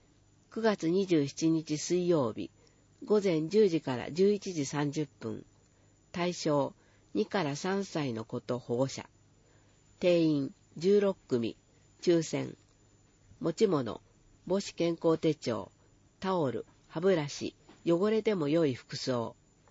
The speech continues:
申し込み、九月二十日水曜日までに電子申請、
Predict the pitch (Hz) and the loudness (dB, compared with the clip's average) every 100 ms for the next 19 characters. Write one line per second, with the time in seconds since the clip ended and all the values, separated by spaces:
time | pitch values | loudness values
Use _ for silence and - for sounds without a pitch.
0 | _ _ _ _ - 170 180 - 160 143 | _ _ _ _ -4 -2 -2 -2 -2 0
1 | 139 - _ _ - - 226 - 143 151 | -2 -6 _ _ -20 0 2 2 -6 -10
2 | - 170 165 190 196 202 185 151 135 131 | -6 -6 -4 -2 2 2 2 2 0 -2
3 | 113 113 - _ - 170 185 185 180 180 | -6 -8 -12 _ -2 0 2 -2 0 2
4 | 156 - 113 87 | 2 -2 -6 -8